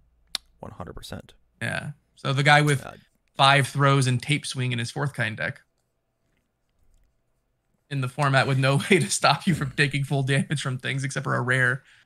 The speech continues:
Speaker 2: and, and your chance at Walkling. I don't know. It, it, it was just stressful. I did not enjoy it. Um, I don't think the general, the general vibe of the event was not very, like, enjoyed, uh, other than a couple people liked it, but, like, of the sixteen were there, I think that, like,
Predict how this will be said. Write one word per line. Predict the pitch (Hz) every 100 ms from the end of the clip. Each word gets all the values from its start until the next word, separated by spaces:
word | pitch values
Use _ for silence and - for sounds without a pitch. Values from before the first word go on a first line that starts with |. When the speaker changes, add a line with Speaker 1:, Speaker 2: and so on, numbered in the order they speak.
| _ -
Speaker 2:
and, | 135 131
and | 135
your | 127
chance | 127 139 131
at | 117
Walkling. | 120 131 127 160
I |
don't | 135
know. | 190
It, | - _ _ _
it, | 214 -
it | 240
was | 262
just | 262 -
stressful. | 147 131 - 135
I | 139 170
did | 190
not | 202 190
enjoy | 180 196
it. | 196 196 -
Um, | 131 120 123 143 156 _ _ _ _ - 57 - -
I | 156
don't | 185 185
think | - 180 -
the | 151
general, | 135 151 151 143
the | 135
general | 135 165 147
vibe | 123 123 135
of |
the | 143
event | 147 147 143
was | 139
not | 139 135
very, | 143 143
like, | 139 139 -
enjoyed, | 139 131 143 143 147 143 - _ _ _ -
uh, | 120
other | 135 135
than | 131 131
a |
couple | 135 170 175
people | 160
liked | 160 160 160
it, | 170 147
but, | 127
like, | 117 107 - _ _ _ _ _ 160
of | 156
the | 147
sixteen | 175 156 - 156 143
were | 135
there, | 131 131 123
I | 123
think | 131 131
that, | 120
like, | 131